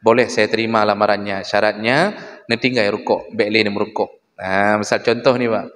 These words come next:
Nah, ini jangan kecil hati yang merokok. Ya. Itu isteri kasih syarat. Rupanya setelah menikah, dedap, Pak. Ribuan batang berkepul. Tebit asap dari rumah, kita pikir kebakaran. Rupanya orang merokok di dalam.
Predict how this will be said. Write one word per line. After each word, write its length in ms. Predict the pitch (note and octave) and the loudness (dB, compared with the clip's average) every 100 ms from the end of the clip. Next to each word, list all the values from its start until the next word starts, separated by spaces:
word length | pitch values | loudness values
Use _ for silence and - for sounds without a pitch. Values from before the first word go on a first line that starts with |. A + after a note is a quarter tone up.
| - - _ _ - | -20 -20 _ _ -18
Nah, 120 | F2+ F2+ G#2 | -12 -8 -4
ini 80 | |
jangan 320 | C3+ B2 A#2+ B2 | -2 0 -2 -4
kecil 240 | A#2+ B2+ | -2 0
hati 320 | A#2 A#2 B2 | 0 -2 0
yang 80 | A#2 | 0
merokok. 640 | B2 C3 C3 F2+ - - F#2 | 0 0 0 -2 -6 -20 -20
Ya. 160 | F#2 E2+ - - _ _ _ _ _ _ _ _ _ _ _ _ _ - | -20 -20 -20 -20 _ _ _ _ _ _ _ _ _ _ _ _ _ -14
Itu 480 | G#2+ D3+ D3 D3 - - - - _ - | -4 2 2 2 -6 -14 -20 -20 _ -6
isteri 320 | A#2+ - C#3 | -4 0 0
kasih 240 | B2 B2 | 0 -2
syarat. 480 | A#2 A#2+ G#2+ F#2+ - | -2 0 0 -4 -6
Rupanya 560 | C3 D#3+ D#3+ D3+ D#3+ D#3 | 0 2 2 0 2 -2
setelah 240 | D3+ C#3 | 0 -2
menikah, 480 | C3+ C3 B2+ A#2+ D#3+ - | 0 -2 -2 -4 -4 -4
dedap, 640 | - - F#2+ A#2 A#2+ - | -4 0 2 2 0 -8
Pak. 120 | G2+ - - _ _ | -12 -12 -20 _ _
Ribuan 640 | A2 A#2+ A2+ A#2 A#2+ A2 | 0 0 2 2 2 2
batang 480 | A#2+ A#2 - G#2+ F2+ | -2 -2 -2 -2 -2
berkepul. 640 | E2 - - D#3+ - D3+ A2 F2 D#2+ E2 - _ _ _ _ _ | 0 0 2 -2 0 0 0 -4 -10 -14 -18 _ _ _ _ _
Tebit 480 | G#2+ - A2+ C3+ C#3 | -6 -2 0 0 0
asap 640 | A#2 - C#3 - - - | -2 0 0 -2 -10 -4
dari 240 | A#2 A2+ A#2+ | 0 2 2
rumah, 480 | B2 B2 A#2+ - - | 2 2 0 -4 -4
kita 160 | A#2+ | -2
pikir 320 | A#2 - D3 | -2 0 -2
kebakaran. 560 | - B2+ A2+ G#2+ F#2 F2+ | 0 0 2 0 0 -4
Rupanya 320 | G#2+ A#2+ A#2+ | -2 0 2
orang 160 | A#2 A2+ | 0 2
merokok 400 | A2+ A2 G2+ E2+ | 0 -2 -4 -4
di 80 | F#2 | -6
dalam. 160 | D#2+ | -8